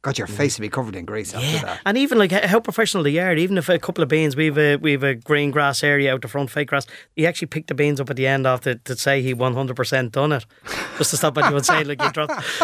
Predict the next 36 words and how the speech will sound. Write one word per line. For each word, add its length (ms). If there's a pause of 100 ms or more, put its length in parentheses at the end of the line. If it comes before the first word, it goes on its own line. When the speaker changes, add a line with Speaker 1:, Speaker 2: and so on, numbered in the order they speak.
(220)
Speaker 2:
you 200
dropped 280
a, 280
a 20
bean. 560 (760)
Speaker 1:
The, 300
uh, 200
and 140
so 200
the, 220
like, 220
the 100
thing 200
was 240
is 120
that, 260 (100)
uh, 160
up 180
until, 440
uh, 40 (300)
Randy 380
came 200
in, 220
no 80
Speaker 2:
It 60
was 160
Speaker 1:
one 60
had 60
done 140
it. 60
Speaker 2:
unbeaten. 220 (260)
Speaker 1:
A-, 100
Speaker 2:
It 60
was 120
Speaker 1:
and 120
then 200